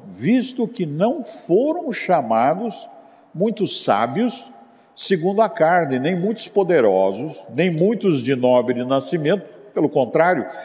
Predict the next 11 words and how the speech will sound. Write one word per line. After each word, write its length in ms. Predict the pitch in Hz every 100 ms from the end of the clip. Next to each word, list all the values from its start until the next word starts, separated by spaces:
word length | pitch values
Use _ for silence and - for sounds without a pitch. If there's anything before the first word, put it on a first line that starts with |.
| -
Deus 260 | 117 151 202
escolheu 480 | 170 - 185 156 175
as 160 | 151
coisas 400 | - 165 139 147
loucas 460 | 101 147 196 190 170
do 120 | 147
mundo 300 | 151 156 175
para 180 | 143 156
envergonhar 800 | 160 147 151 139 147 131 113 127
os 220 | 143 -
sábios 500 | 131 110 131 185 -